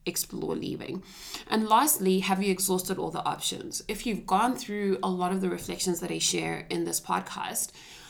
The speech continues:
then absolutely it's time to go, right? Don't say, "Oh, but it, could there be something else?"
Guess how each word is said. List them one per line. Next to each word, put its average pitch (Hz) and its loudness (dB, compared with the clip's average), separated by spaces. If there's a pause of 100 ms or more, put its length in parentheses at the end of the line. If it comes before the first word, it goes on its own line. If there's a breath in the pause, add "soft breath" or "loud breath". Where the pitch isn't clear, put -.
(160 loud breath)
then 208 2 (420)
absolutely 220 2
it's - -2
time 185 4
to 190 -2
go, - -6
right? 185 0
Don't 220 0
say, 208 2
"Oh, 220 2
but 208 -4
it, - 0
could 233 -2
there 240 4
be 202 0
something 185 2
else?" 87 -4